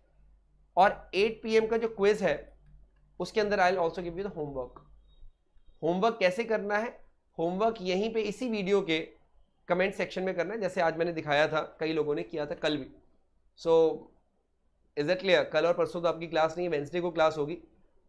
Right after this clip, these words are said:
और ज़्यादा बेहतरीन टॉपिक्स आपके सामने लाइन अप होने वाले हैं। So make sure you all join, you all attend the eight P M quiz on the Grade Up app। Grade Up की ऐप में होता है। वैसे मैं Telegram चैनल पे भी अपने लिंक डाल दूंगा। Telegram channel is आकाश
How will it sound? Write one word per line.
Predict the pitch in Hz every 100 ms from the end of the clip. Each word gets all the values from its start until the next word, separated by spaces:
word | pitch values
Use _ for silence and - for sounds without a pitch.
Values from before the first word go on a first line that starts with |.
| -
और | 156 170
ज़्यादा | 165 165
बेहतरीन | 160 151 170 175
टॉपिक्स | 156 156 165 160
आपके | 147 165
सामने | 160 160 170 165
लाइन | 139 156
अप | 165 143
होने | 156
वाले | 156 143 151
हैं। | 151 - _ _ _ -
So | 156
make | 185 190
sure | 202
you | 202 -
all | 180 202 175
join, | 156 151 - -
you | 139 151
all | 156 180
attend | 170 165 143 - _ _ -
the | -
eight | 170 190 -
P | 190
M | 190
quiz | 185 151
on | 147 160
the | 143
Grade | 135 135 175
Up | -
app। | 139 151 - _ _ _ -
Grade | 139 143
Up | 151
की | -
ऐप | 147 143
में | 156
होता | 143 185
है। |
वैसे | 175 180
मैं | 180 185 - - _ -
Telegram | 165 165 180 190
चैनल | 180 160 165
पे | 165
भी | 160
अपने | 156 165
लिंक | 160 160 143
डाल | 139
दूंगा। | 139 151
Telegram | 156 151 151 165 160
channel | 147 156
is | 185 -
आकाश | 147 147 170 147 143